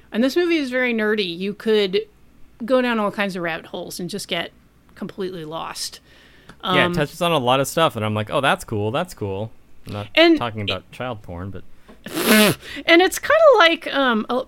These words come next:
Speaker 1: some other movies of the era that start from really cool premises and then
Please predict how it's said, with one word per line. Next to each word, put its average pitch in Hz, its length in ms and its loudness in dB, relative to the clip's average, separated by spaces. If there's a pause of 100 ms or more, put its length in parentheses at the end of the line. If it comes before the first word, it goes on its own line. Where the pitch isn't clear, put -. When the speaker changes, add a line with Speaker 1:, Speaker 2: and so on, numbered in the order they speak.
(120)
Speaker 1:
some 277 320 0
other 370 240 4
movies 285 380 0
of 233 160 0
the - 200 -4
era 202 540 0
that 180 300 -2 (340)
start - 460 -2
from 190 420 -4 (220)
really 311 440 -2
cool 269 280 -2
premises 220 920 -2 (100)
and 190 240 -2
then 196 480 0